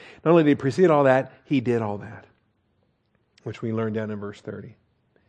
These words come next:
All right. "When there were no depths, I was brought forth. When there were no springs abounding with water. Before the mountains were settled, before the hills, I was brought forth.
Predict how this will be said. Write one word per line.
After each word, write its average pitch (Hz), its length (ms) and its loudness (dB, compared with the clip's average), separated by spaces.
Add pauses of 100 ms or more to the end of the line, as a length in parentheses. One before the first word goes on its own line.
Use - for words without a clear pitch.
(640)
All 120 120 0
right. 104 240 -6
"When 120 200 -2
there 123 80 2
were 135 160 2
no 147 120 2
depths, 135 480 0
I 113 60 0
was 110 160 -2
brought 113 280 -2
forth. 110 380 -6
When 120 120 -6
there 123 80 -2
were 131 100 -2
no 131 140 -2
springs 131 480 -2
abounding 120 340 -2
with 113 160 -8
water. 117 380 -6 (340)
Before 139 300 4
the 139 80 6
mountains 131 340 -2
were 127 100 -2
settled, 123 380 2
before 131 300 0
the 127 100 0
hills, 123 340 0
I 120 100 2
was 120 260 -4
brought 113 560 -6
forth. 107 580 -8